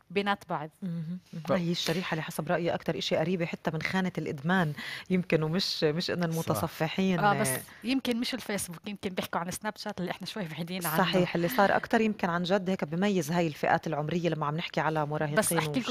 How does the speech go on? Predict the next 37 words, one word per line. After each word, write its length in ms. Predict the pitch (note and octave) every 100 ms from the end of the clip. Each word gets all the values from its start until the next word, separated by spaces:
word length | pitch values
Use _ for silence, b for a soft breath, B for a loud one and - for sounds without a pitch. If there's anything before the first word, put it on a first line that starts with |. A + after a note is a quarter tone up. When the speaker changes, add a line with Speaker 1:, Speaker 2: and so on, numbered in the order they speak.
| -
Speaker 1:
كمان 180 | G#3+ A3+
Speaker 2:
وشبيبة. 180 | B3 G#3
Speaker 1:
شغلة، 120 | F#3+ G3+
هناك 240 | A#3 B3+
يمكن 360 | G3+ A3+ - G3
أكتر 300 | G3+ - G3
صور، 360 | - A#3 F3+ F#3
والناس 540 | F#3+ A3 A3+ - F#3
مع 140 | F3+
كل 200 | E3+ A3
التق-، 320 | A3 - G3 F#3
والشباب، 440 | - F#3+ G3 E3+ -
سوري، 260 | F#3+ E3+ B B B F#3+
والمراهقين 540 | G3+ G3+ F#3+ - B3
مع 120 | G3+
كل 180 | F3 B3
التقنيات 600 | A#3 A3+ G#3+ G#3 G#3+ G#3+
الموجودة 440 | G3 G3 F#3+ A3 G3
هناك 320 | G3 G#3+ -
اللي 120 | F#3
بتخليهن 720 | F#3 - - F#3+ G3+ A3+ G3 F#3
يغيروا 400 | F#3 G3+ G#3+ G3
شوي 260 | - G3
من 140 | F3+ F3+
أشكالهن 500 | F3 - G#3+ F#3+ F3+
ويحببوا 680 | F3+ E3 - G#3 F#3 F3 F#3
بعض 260 | G#3 F#3
فيهن، 460 | - - B3 G#3+ G3
فبفكر 500 | - A3 F3+ E3 A3
إنه 140 | D#3+
Speaker 2:
<laughs> 40 | G3
Speaker 1:
الدراسة 400 | F#3+ G#3 G3+ G3+
نجحت 340 | G3 - -
هناك 280 | F#3 F3 -
مش 160 | A3 -
بالكتابة. 480 | F3 F#3+ F3 E3
Speaker 2:
أوكي. 260 | F3 -